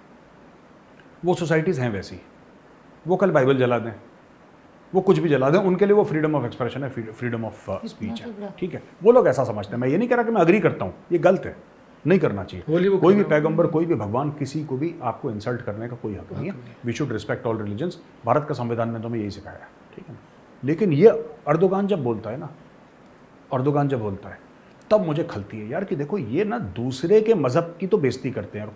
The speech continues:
Speaker 1: खुद का होता है तब इसको खुजली
Speaker 3: तब
Speaker 1: बजती है।
Speaker 3: खुजली बजती है।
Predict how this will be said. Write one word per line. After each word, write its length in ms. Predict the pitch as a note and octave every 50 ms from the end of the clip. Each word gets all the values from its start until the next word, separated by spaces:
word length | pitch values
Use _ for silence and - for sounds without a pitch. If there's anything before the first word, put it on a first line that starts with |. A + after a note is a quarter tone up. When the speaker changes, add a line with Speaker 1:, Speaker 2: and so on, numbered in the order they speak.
| -
Speaker 1:
खुद 160 | - - D#3 D#3+
का 120 | E3 -
होता 240 | D3+ C3+ C3 E3+ E3+
है 60 | E3+
तब 120 | E3 C#3+
इसको 160 | C3+ - - C3 -
खुजली 240 | A2 G2+ G2 G2+ G#2
Speaker 3:
तब 60 | G2+
Speaker 1:
बजती 180 | G2 - - C#3
है। 60 | B2+
Speaker 3:
खुजली 160 | B2 A#2+ A#2+
बजती 180 | A2+ - - F#3
है। 280 | D#3+ F3 G3 F3+ D#3+